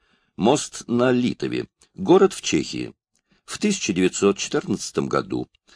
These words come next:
границы между Австрией и Венгрией проходила по реке Литове или Лейте. Венгерская часть города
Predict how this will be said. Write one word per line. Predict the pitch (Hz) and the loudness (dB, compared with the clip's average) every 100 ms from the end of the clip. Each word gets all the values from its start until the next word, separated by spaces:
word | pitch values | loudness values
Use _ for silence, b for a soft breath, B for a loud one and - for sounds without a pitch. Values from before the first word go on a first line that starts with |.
| B | B
границы | 82 127 139 117 101 - | 2 4 6 4 2 0
между | 117 101 110 - | 0 2 0 4
Австрией | 98 90 - - 85 | 2 2 -2 -2 0
и | |
Венгрией | 82 92 101 180 | 2 2 2 -2
проходила | 202 107 - 113 160 180 | -2 0 0 2 2 2
по | 202 | 2
реке | 98 - 156 - | 0 0 -2 0
Литове | 107 110 104 - 90 95 _ _ _ - | 0 2 0 2 2 0 _ _ _ -4
или | 113 107 104 - | 0 2 0 2
Лейте. | 98 110 90 - 50 - _ _ _ _ _ _ _ _ _ _ - | 2 2 0 -4 -14 -14 _ _ _ _ _ _ _ _ _ _ -2
Венгерская | 87 98 82 90 - 82 71 | 2 4 4 2 2 -2 -2
часть | - 71 - | 0 -2 -2
города | - 196 185 190 | 2 4 6 2